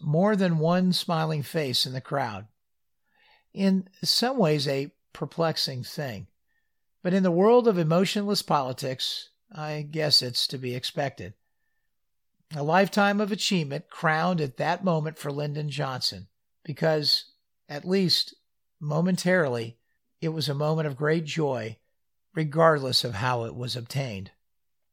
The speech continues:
It was an historical event of sorts in other ways, too. It had been a long time since a man from a southern state had been president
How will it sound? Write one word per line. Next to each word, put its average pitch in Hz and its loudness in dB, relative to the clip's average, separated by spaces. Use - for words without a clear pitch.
It 247 2
was 175 4
an 175 2
historical 175 2
event 180 6
of 123 -2
sorts 139 -2
in 147 -6
other 175 0
ways, 127 -2
too. 208 6
It 208 0
had 240 2
been 196 6
a 151 2
long 180 4
time 151 0
since - -2
a 143 0
man 156 0
from 160 -2
a 135 0
southern 175 4
state 165 0
had 151 -2
been 156 -2
president 139 -2